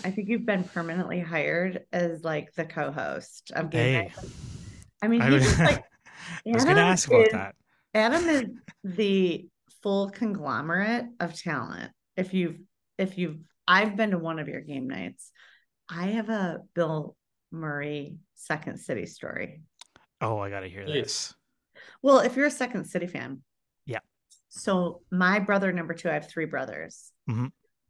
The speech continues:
Speaker 1: My brother number two, we had numbers in my family. Yeah, not names. What's the point?
Speaker 2: Yeah.
Speaker 1: So,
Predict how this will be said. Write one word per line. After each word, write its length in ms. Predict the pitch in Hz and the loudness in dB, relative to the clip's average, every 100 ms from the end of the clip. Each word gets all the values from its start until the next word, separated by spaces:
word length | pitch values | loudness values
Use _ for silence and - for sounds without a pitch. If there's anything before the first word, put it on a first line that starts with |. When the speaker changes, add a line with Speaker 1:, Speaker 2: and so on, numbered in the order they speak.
| _ _ _ _ | _ _ _ _
Speaker 1:
My 120 | 196 | 0
brother 300 | 190 220 254 | 4 4 4
number 260 | 240 214 190 | 4 2 0
two, 540 | 185 - 165 175 196 190 - - | -4 -4 -2 0 -4 -8 -12 -2
we 160 | 190 | 2
had 120 | 185 156 | 4 2
numbers 680 | 151 139 113 87 - - - _ | -4 -6 -8 -10 -16 -20 -20 _
in 140 | 180 170 | -4 -4
my 140 | 143 | -4
family. 500 | 160 - - - - - _ _ _ _ _ _ _ _ _ - | -8 -12 -12 -14 -16 -18 _ _ _ _ _ _ _ _ _ -10
Yeah, 200 | 170 135 - | -10 -10 -8
not 180 | 180 151 | -4 -4
names. 320 | - - - - _ - | -6 -12 -16 -20 _ -10
What's 200 | 180 - | -10 -6
the 100 | 170 | -10
point? 300 | - - - _ - - - - - | -8 -14 -16 _ -20 -20 -20 -20 -14
Speaker 2:
Yeah. 140 | - | -10
Speaker 1:
So, 180 | - 240 | 0 2